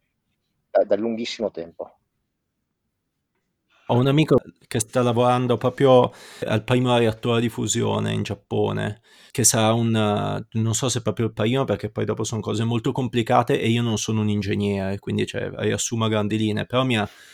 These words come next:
Speaker 2: spiegato che il suo progetto per cui lui sta lavorando è un progetto sperimentale che servirà a,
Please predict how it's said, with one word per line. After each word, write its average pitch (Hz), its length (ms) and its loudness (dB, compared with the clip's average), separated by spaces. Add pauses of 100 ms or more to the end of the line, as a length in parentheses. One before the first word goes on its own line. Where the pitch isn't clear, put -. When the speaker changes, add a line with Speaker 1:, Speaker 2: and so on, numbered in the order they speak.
(180)
Speaker 2:
spiegato 127 580 4
che 123 140 0
il 107 260 2
suo 135 560 4
progetto 117 600 0
per 127 160 -2
cui 107 160 -6
lui 107 80 0
sta - 160 -6
lavorando 135 600 2
è 101 300 0
un 98 140 -6
progetto 107 400 -4
sperimentale 101 1000 2 (540)
che 127 120 2
servirà 127 560 8
a, 110 140 2